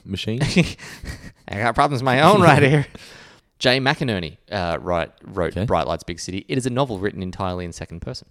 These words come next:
Speaker 1: I think there's a game, Machikoro, I've got here. Bright Lights Big City, right here.
Speaker 2: Yeah.
Speaker 1: <laughs>
Speaker 2: Cool.
Speaker 1: Anyway, continue.
Speaker 2: What the hell is Machikoro?
Speaker 1: <laughs> It's a fucking great game. We'll play it one night.
Speaker 2: Okay, that'll be fun.
Speaker 1: Yep.
Speaker 2: Film that, Patreon.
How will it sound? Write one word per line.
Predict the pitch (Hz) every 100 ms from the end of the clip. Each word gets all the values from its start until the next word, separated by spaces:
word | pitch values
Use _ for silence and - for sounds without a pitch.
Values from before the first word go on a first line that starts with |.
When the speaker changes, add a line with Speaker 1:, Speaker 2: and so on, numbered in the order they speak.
| -
Speaker 1:
I |
think | 143 320
there's | 330
a | 175
game, | 113 - 123 131 101 - - -
Machikoro, | 131 - 104 135 165
I've | 95
got | 87 85
here. | 87 80 85 _ -
Bright | 151 147
Lights | 147
Big | 170
City, | 143 - -
right | 104 139
here. | - -
Speaker 2:
Yeah. | - 320
Speaker 1:
<laughs> | - - - - - - -
Speaker 2:
Cool. | - - _ -
Speaker 1:
Anyway, | 143 104
continue. | - - 107 - - -
Speaker 2:
What | - 226
the | -
hell | 180
is | 180 165
Machikoro? | 180 156 - 302 - 135
Speaker 1:
<laughs> | -
It's | -
a |
fucking | - - 107
great | 101 104
game. | - 82
We'll | 87
play | 92
it | 92
one | 78
night. | 71 -
Speaker 2:
Okay, | 139 - 110 -
that'll | 123 104
be |
fun. | 87 113 _ _
Speaker 1:
Yep. | - - _ _ _
Speaker 2:
Film | - - 127
that, | 90 -
Patreon. | 107 - 85